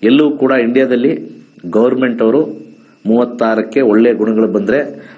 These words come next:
ಅತ್ಯುತ್ತಮ ಮದುವೆ ಅಂತ ಪ್ರಕಟಿಸಿಲ್ಲ, ಗೆಜೆಟ್ ಅಲ್ಲಿ ಪ-, ಪ-, ಪ್ರಕಟಣೆ ಮಾಡಿಲ್ಲ. ಅರ್ಥ ಆಯ್ತಲ್ಲ, ಎಲ್ಲ prove ಆಗಿದ್ರೆ ಗ್ರೆ-, ಗೆಜೆಟ್ ಅಲ್ಲಿ ಹಾಕ್ಬೇಕು. ಅರ್ಥ ಆಯ್ತಲ್ಲ,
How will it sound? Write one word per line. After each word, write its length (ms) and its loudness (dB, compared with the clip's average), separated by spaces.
ಅತ್ಯುತ್ತಮ 500 -2
ಮದುವೆ 260 2
ಅಂತ 120 -2
ಪ್ರಕಟಿಸಿಲ್ಲ, 580 -4
ಗೆಜೆಟ್ 380 0
ಅಲ್ಲಿ 140 -2
ಪ-, 260 -2
ಪ-, 180 -4
ಪ್ರಕಟಣೆ 400 -4
ಮಾಡಿಲ್ಲ. 340 0
ಅರ್ಥ 120 -2
ಆಯ್ತಲ್ಲ, 240 -2
ಎಲ್ಲ 300 2
prove 240 2
ಆಗಿದ್ರೆ 320 2
ಗ್ರೆ-, 240 0
ಗೆಜೆಟ್ 320 0
ಅಲ್ಲಿ 120 2
ಹಾಕ್ಬೇಕು. 420 -8
ಅರ್ಥ 120 -4
ಆಯ್ತಲ್ಲ, 280 -2